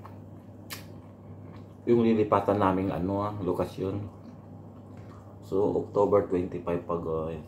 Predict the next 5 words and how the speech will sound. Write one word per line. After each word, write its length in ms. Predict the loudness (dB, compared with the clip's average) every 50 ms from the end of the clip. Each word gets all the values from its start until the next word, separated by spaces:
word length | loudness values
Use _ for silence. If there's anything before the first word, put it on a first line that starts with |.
| -12
Grabe. 480 | -10 -6 -4 -2 -2 -2 -4 -6 -8 -12 -12 -14 -16 -18 -18 -18 -18 -16 -16 -16 -16 -18 -18 -18 -18 -16 -16 -16 -16 -16 -16 -16 -16 -16 -16 -16 -16 -16 -16 -16 -16 -16 -16 -16 -16 -16 -16 -16 -16 -16 -16 -16 -16 -16 -16 -16 -16 -16 -18 -18 -18 -16 -16 -16 -16 -16 -16 -16 -16 -16 -18 -18 -16 -16 -16 -16 -16 -16 -16 -16 -16 -16 -14 -12
Katakot-takot 720 | -10 -8 -6 -4 -2 0 0 0 0 -2 -2 -2 -4 -4
pang 160 | -4 -4 -4 -2 2
puyat 320 | 2 4 4 2 0 -2 -10 -4
ko. 320 | 0 2 4 4 4 0